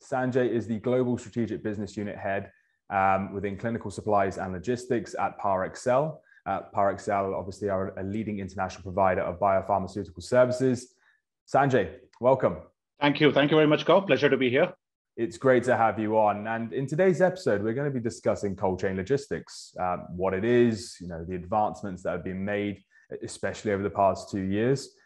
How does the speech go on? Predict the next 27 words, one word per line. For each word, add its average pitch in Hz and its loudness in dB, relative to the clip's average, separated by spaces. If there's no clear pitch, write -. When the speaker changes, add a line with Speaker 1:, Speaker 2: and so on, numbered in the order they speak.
Speaker 1:
um, 113 4
but 139 2
also 175 2
the 135 0
challenges 131 0
facing 110 -4
organizations 98 -2
within 107 -4
this 92 -4
vertical. 76 -8
Um, 107 2
so - -4
to - -2
kick 185 2
us 151 2
off, 135 4
Sanjay, 85 -2
um, 98 0
you 113 -6
know, 92 -4
what 127 2
is 110 2
cold 101 0
chain 98 -4
logistics, 101 -4
but 123 2
also 135 2